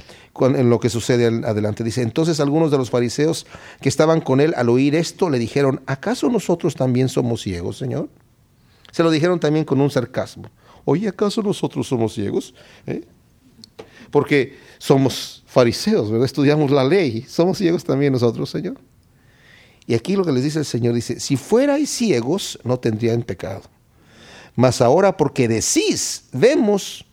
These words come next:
vuestro pecado permanece". ¿Se fijan? Porque dicen ustedes que ven, no es que vean, pero porque dicen que ven, porque dicen que ven y que s-, y ven bien, su pecado permanece.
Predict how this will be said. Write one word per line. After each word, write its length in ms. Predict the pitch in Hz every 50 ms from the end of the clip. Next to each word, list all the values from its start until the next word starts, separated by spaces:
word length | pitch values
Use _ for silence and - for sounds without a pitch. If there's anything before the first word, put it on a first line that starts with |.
| _
vuestro 320 | - 139 117 - - 127 104
pecado 380 | - 113 - - 127 139 139
permanece". 640 | 127 - 117 110 101 95 104 113 110 - - - - - -
¿Se 180 | - - 147
fijan? 280 | 147 262 269 285 214 185 - - - - - -
Porque 340 | - 175 160 - - - 170
dicen 400 | 160 170 240 285 247 226 285 262
ustedes 460 | 233 214 - - 233 254 285 254 -
que 100 | - 190
ven, 200 | 180 220 254 226
no 80 | 190 240
es 100 | 277 -
que 100 | - 254
vean, 340 | 262 320 370 285 185 123 107 - - _ _ -
pero 200 | - 165 170 135
porque 260 | 170 165 - 165 156
dicen 400 | 190 285 294 - - 269 233 208
que 140 | - 190 151
ven, 340 | 135 127 123 131 170 202 190 - - - - - -
porque 240 | - 175 170 - 185
dicen 400 | 190 269 311 240 - 269 254 240
que 180 | - 196 170 151
ven 300 | 160 180 226 254 269 -
y 80 | - 156
que 120 | - 156
s-, 220 | 147 - - - -
y 60 | 147
ven 240 | 131 156 202 233 214
bien, 380 | 196 196 220 285 392 349 269 - _ _ _ _ _ _ _
su 280 | - - - 160 139 -
pecado 440 | 131 - - 135 143 160 160 170
permanece. 720 | 165 143 131 123 117 120 135 151 156 151 - - - -